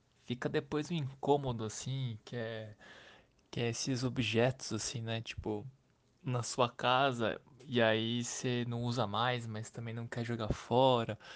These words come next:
e eles <laughs> vão de alguma forma se acumulando, mas é, é legal depois, né? Ele fica, eu tenho uma pistola do,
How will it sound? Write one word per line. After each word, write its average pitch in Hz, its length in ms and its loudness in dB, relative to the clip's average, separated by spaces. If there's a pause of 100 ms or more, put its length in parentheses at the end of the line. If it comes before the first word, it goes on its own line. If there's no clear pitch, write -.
(440)
e - 80 -4
eles 120 300 0
<laughs> - 640 4
vão 127 140 -6
de 123 80 -2
alguma 120 260 -2
forma 117 500 -2
se - 160 -8
acumulando, 127 800 -2 (720)
mas 117 380 0
é, 123 600 4
é - 20 2
legal 180 260 2
depois, 113 380 -2
né? 113 140 -6
Ele 117 160 -10
fica, 135 340 -8
eu 127 40 -4
tenho 135 160 -2
uma 143 80 2
pistola 110 540 4
do, 107 400 -2